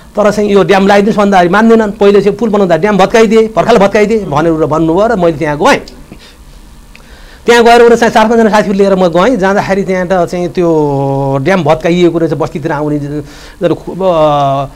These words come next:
खोलो आयो भने चाहिँ बस्तीतिर नै लगाइदिए जस्तो गरेर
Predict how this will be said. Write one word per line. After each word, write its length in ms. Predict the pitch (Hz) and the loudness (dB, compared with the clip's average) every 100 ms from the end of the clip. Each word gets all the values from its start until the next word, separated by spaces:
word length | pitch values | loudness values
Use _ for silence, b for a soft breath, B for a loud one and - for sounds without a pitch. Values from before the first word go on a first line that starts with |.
| B - | B -2
खोलो 200 | 226 233 | 2 4
आयो 240 | 208 220 | 4 4
भने 180 | 214 262 | 4 2
चाहिँ 180 | 240 220 | 0 0
बस्तीतिर 420 | 208 - 175 226 | -2 -2 -2 2
नै 120 | 254 | 2
लगाइदिए 420 | 220 202 190 190 175 | 4 4 2 2 0
जस्तो 180 | - | 0
गरेर 200 | 151 147 | 0 0